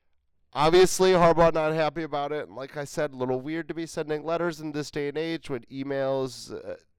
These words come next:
you know, all of the digital prints are being sent out to recruits. But Harbaugh's a odd dude, an odd, odd dude. Nebraska redshirt freshman Miles Jones has entered the transfer portal.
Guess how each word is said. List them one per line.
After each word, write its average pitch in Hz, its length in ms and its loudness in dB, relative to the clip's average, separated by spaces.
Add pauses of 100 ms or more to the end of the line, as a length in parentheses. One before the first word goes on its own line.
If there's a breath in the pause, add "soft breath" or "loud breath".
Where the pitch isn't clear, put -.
(200)
you 123 100 -8
know, 113 160 -4
all 120 580 -2
of 117 140 -8
the 120 100 -6
digital 113 380 -4
prints 131 420 -4
are 135 80 0
being 127 300 -4
sent 123 380 -4
out 123 160 0
to 131 100 -6
recruits. 131 720 -2 (640)
But 127 240 -4 (1000)
Harbaugh's 117 280 -6
a 143 120 -14 (120)
odd 123 200 -12 (100)
dude, 139 220 -10 (320)
an 104 160 -20
odd, 113 320 -14 (200)
odd 98 360 -10 (160)
dude. 101 280 -12 (480 soft breath)
Nebraska 156 440 4
redshirt 151 560 2
freshman 147 500 2 (400 soft breath)
Miles 139 380 4
Jones 135 360 2
has 120 120 -6
entered 123 360 -4
the 120 100 0
transfer 123 440 -4
portal. 123 460 -2